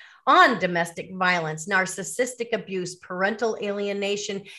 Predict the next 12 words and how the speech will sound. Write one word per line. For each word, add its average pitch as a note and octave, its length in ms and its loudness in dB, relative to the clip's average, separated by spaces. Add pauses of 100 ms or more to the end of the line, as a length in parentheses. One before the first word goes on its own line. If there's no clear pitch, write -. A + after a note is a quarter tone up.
(140)
and B3 160 6
then D4 240 6
intergenerational C4 1200 -2
family A#3+ 460 0
trauma, B3 560 0
'cause F3+ 180 -4
you F#3+ 80 -2
need G3+ 300 -4
to A3 160 -2
do A#3 160 -4
some G#3+ 240 -6
self-reflection. G3+ 1120 -4